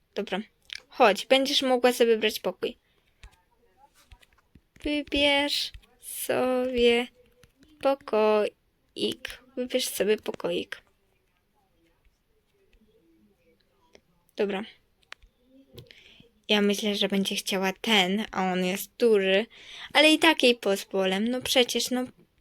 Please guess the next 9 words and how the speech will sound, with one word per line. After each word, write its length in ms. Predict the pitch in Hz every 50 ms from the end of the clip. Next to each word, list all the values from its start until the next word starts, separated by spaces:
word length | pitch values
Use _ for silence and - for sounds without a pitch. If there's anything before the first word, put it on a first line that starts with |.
| _ -
przecież 540 | - - 427 427 427 - 381 - - - _ -
bym 220 | 302 285 285 277
nie 120 | 277 269 262
mo-, 180 | 254 233 220 214 - -
mogła 520 | 233 240 240 233 226 233 - - - 226 - _ _ _ _ _ _ _ _ _ _ _ _ _ -
jej 300 | - - 226 226 220 214
odmówić. 760 | 214 214 - - 196 190 185 185 190 180 180 - - - - _ _ _ _ _ _ _ _ _ _ _ _ _ _ - _ _ _
Taki 440 | - 294 262 233 226 - - 190 180
jest. 520 | 175 170 180 214 269 - - - - -